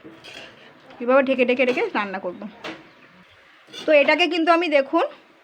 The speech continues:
ভালো করে কিন্তু নাড়াচাড়া করব। আর হলুদ গুঁড়োটা একটুখানি দুই চামচ দেওয়ার চেষ্টা করবেন। এই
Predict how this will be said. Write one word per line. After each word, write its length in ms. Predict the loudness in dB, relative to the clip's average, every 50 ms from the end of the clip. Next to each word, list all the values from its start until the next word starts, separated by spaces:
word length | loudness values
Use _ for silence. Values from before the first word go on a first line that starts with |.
| _ _ _ _ _ -6 0 2
ভালো 200 | 2 4 4 4 4
করে 120 | 4 2 2 0
কিন্তু 140 | -2 -2 -2 0
নাড়াচাড়া 400 | 0 0 -2 -2 -2 -2 -4 -2 -4 -6
করব। 160 | -8 -8 -10 -12 -12 -6
আর 60 | -4 -4 0 2
হলুদ 180 | 2 2 2 0 0
গুঁড়োটা 180 | 0 2 2 2 0
একটুখানি 260 | 0 -4 -4 -4 -4 -2
দুই 100 | -4 -2 0 0
চামচ 240 | 0 2 0 0 0 2
দেওয়ার 180 | 2 2 2 2 0
চেষ্টা 200 | -2 0 0 0 0
করবেন। 260 | 0 -2 -2 -4 -8 -10 -12 -16 -20 -20 -20 -20 -20 -20 -20 -20 -20 -20 -20 -20 -20 -14 -10 -6
এই 80 | -6